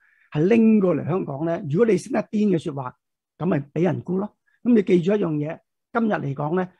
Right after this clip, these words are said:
好多嘅汽車股份都係上升㗎啦，因為喺A D R你睇得到啦，無論係蔚來啊、呃，小鵬啊、理想啊，都係上升嘅。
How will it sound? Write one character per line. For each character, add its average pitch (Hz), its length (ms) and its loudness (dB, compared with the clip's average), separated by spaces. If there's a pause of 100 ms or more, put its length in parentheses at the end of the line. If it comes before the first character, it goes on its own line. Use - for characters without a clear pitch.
(120)
好 160 240 4
多 220 300 2
嘅 170 140 -2
汽 156 180 -4
車 190 120 -4
股 160 140 -6
份 156 260 -8
都 208 120 -4
係 165 160 0
上 135 240 -6
升 160 180 -4
㗎 143 80 -6
啦， 127 160 -12 (180)
因 196 120 -6
為 156 180 -6 (240)
喺 185 140 -4
A 202 160 4
D 196 160 0
R 180 180 -2
你 131 300 -6
睇 139 100 -6
得 165 120 -4
到 143 160 -8
啦， 139 180 -4 (260)
無 143 160 -4
論 151 140 0
係 151 220 -2
蔚 147 320 -2
來 139 340 -6
啊、 156 240 -6 (300)
呃， 147 260 -4
小 170 180 0
鵬 135 400 0
啊、 151 120 -6
理 151 200 -2
想 147 220 -6
啊， 151 100 -4 (240)
都 220 120 2
係 165 140 2
上 143 220 -4
升 170 240 0
嘅。 131 120 -6